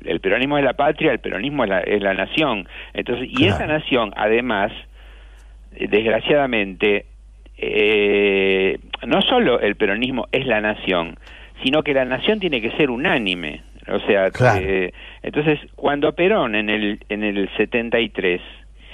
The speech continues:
Speaker 1: vino herbívoro y de muy buena onda y queri-, y concilió y decía y, digamos, tenía una actitud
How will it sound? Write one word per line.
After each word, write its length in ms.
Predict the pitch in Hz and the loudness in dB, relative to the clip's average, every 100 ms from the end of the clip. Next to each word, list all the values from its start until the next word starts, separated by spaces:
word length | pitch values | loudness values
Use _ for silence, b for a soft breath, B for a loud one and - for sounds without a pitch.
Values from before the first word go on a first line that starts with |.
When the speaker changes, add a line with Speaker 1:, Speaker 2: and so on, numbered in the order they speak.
| B - | B -18
Speaker 1:
vino 520 | 90 113 127 131 123 | -4 -2 0 2 2
herbívoro 920 | 110 113 120 104 92 92 95 98 110 - | 2 2 2 0 2 2 4 2 0 -6
y 160 | 92 | -4
de 100 | 90 | -4
muy 240 | 87 110 110 | -4 -4 -2
buena 340 | 113 107 104 | 0 2 2
onda 760 | 113 110 101 95 95 101 110 - | 2 2 0 -2 0 0 -2 -6
y 160 | 107 | -12
queri-, 320 | - 92 98 - | -2 0 0 -4
y 140 | 98 | -8
concilió 960 | - - 90 101 104 120 117 117 113 110 | -6 -4 -4 -4 2 4 4 4 4 2
y 100 | 92 | 0
decía 680 | 90 - 120 113 113 107 98 | -4 -6 -4 0 0 2 2
y, 140 | 87 - B B - - - - - | 0 -8 B B -12 -12 -12 -18 -8
digamos, 460 | 101 98 92 90 | -2 0 0 -2
tenía 400 | 107 104 123 139 | -2 -2 0 0
una 180 | 120 104 | 0 -2
actitud 600 | 101 101 87 110 120 107 | -2 -6 -2 0 0 -2